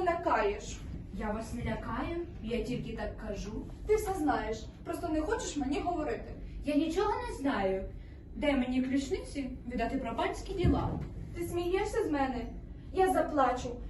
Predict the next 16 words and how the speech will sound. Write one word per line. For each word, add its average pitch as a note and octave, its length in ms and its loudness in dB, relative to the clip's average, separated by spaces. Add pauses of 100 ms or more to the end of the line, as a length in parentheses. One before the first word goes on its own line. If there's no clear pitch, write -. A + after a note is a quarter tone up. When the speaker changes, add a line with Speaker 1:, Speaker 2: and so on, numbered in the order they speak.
Speaker 1:
їй F#4 140 8
Богу C4+ 300 10
заплачу. B3 600 4 (560)
Теперечки E4+ 520 6
і F#4 160 -4
байбарака D4 580 6
не A#3+ 120 0
дам. G#3+ 300 0 (460)
Speaker 2:
О, B3 60 -6 (200)
оце B3 320 2
бо A#3+ 40 -2
ви A#3+ 160 0
які B3 160 0
боязкі. A#3+ 640 0 (1300)
Вже A3+ 220 -2
злякалися? G3+ 640 -6